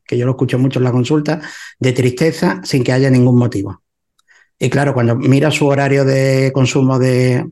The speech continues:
de móvil, no le vamos a llamar TikTok, de móvil, ¿no? Son muchas horas al día. Claro, cuando hemos entrenado nuestro cerebro para que, mm, cualquier, mm, cosa que me siente mal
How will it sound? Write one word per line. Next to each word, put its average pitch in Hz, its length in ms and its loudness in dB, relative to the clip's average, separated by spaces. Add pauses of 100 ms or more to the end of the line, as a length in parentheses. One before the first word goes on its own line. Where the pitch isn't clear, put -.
(200)
de 123 160 0
móvil, 117 360 0
no 127 120 2
le 123 80 2
vamos 120 180 2
a - 20 2
llamar 117 180 0
TikTok, 110 280 -6
de 107 80 -4
móvil, 117 340 0
¿no? 160 180 0 (380)
Son 123 180 0
muchas 127 320 2
horas 110 220 -2
al 101 80 -4
día. 95 160 -8 (360)
Claro, 127 220 -2
cuando 117 280 0
hemos 147 220 2
entrenado 147 400 2
nuestro 143 260 2
cerebro 139 400 0
para 113 240 -2
que, - 300 -10
mm, 117 140 -2 (320)
cualquier, 139 640 -2
mm, 143 360 2
cosa 147 280 -2
que 127 80 -2
me 131 120 2
siente 139 340 0
mal 139 280 2